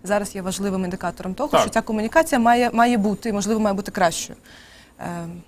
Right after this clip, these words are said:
Speaker 1: тому я це як експерт, я приймаю це до уваги
Speaker 2: Ну, звичайно,
Speaker 1: в своїй
Speaker 2: тому що
Speaker 1: роботі,
Speaker 2: люди,
Speaker 1: так.
Speaker 2: коли, скажімо, там, е, і в цьому, до речі, ще є величезне,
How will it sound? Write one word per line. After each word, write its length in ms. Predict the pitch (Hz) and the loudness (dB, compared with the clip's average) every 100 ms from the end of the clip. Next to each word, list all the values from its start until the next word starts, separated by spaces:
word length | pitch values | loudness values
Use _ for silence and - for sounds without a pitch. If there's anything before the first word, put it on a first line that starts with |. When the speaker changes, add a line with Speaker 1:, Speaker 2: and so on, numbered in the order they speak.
| _ _ - | _ _ -4
Speaker 1:
тому 160 | 220 | 0
я 120 | 226 254 | 2 2
це 180 | 220 | 2
як 180 | 196 190 | 0 -2
експерт, 360 | 185 - 147 - | -6 -4 -4 -2
я 60 | |
приймаю 380 | 160 180 185 180 | -4 -4 -2 -4
це 120 | 175 | -4
до 140 | 170 165 | -4 -4
уваги 160 | 160 165 | -4 -4
Speaker 2:
Ну, 60 | |
звичайно, 280 | - 160 175 | -2 0 0
Speaker 1:
в 40 | - | 0
своїй 0 | |
Speaker 2:
тому 100 | 151 | 0
що 80 | |
Speaker 1:
роботі, 140 | 139 139 | 0 0
Speaker 2:
люди, 80 | 117 | 0
Speaker 1:
так. 80 | |
Speaker 2:
коли, 160 | 120 110 | -2 -4
скажімо, 400 | - 110 110 101 | -2 -2 -2 -2
там, 340 | 101 98 98 | -2 -4 -2
е, 360 | 98 98 95 95 98 98 90 - | -2 0 0 -2 -6 -8 -8 -6
і 40 | 117 123 | -6 -6
в 80 | 110 | -8
цьому, 300 | - 127 107 | -2 -2 0
до 120 | 104 | 0
речі, 280 | 101 95 95 | -2 -2 -8
ще 180 | - 107 | -4 -2
є 100 | 98 | 0
величезне, 800 | 98 101 - 101 92 95 92 | -2 -4 -2 -2 -2 -4 -6